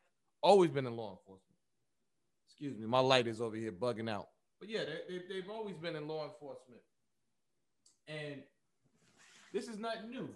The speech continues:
These niggas were well prepared for the type of thing that they was, that they was getting ready to do. They were well prepared for, uh, Wednesday, January the sixth,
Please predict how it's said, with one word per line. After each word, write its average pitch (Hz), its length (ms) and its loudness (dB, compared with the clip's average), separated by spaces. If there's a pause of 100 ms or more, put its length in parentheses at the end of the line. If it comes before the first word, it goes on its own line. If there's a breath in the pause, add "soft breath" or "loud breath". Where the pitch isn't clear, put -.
(100)
These 208 140 -12
niggas 190 300 -6
were 147 100 -10
well 190 240 -4
prepared 175 560 -10 (100)
for 151 140 -14
the 135 100 -14
type 151 320 -10
of 151 140 -18 (100)
thing 147 140 -12
that 135 160 -16
they 135 120 -12
was, 127 160 -14 (260)
that 135 120 -14
they 147 120 -6
was 143 120 -6
getting 131 200 0
ready 123 180 2
to 117 140 0
do. 95 240 -2
They 147 80 2
were 170 100 4
well 165 220 4
prepared 135 560 0 (460)
for, 117 500 2
uh, 110 300 -2
Wednesday, 120 420 -2
January 113 500 0
the 98 80 -4
sixth, - 520 -8